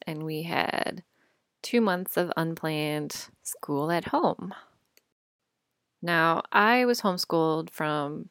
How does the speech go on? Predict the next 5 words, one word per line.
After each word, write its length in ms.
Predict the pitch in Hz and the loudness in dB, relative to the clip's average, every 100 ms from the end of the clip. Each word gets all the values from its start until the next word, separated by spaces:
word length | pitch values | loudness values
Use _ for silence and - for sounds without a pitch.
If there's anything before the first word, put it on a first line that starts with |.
| - | -8
fourth 380 | - 185 196 - | 0 0 -2 -4
grade 420 | 180 160 165 170 | 0 2 0 -2
through 320 | 170 165 165 | 0 4 4
eleventh 560 | - 160 - - - - - - | 2 2 0 -4 -10 -12 -18 -14
grade, 440 | - - - 214 | -6 -4 -2 -4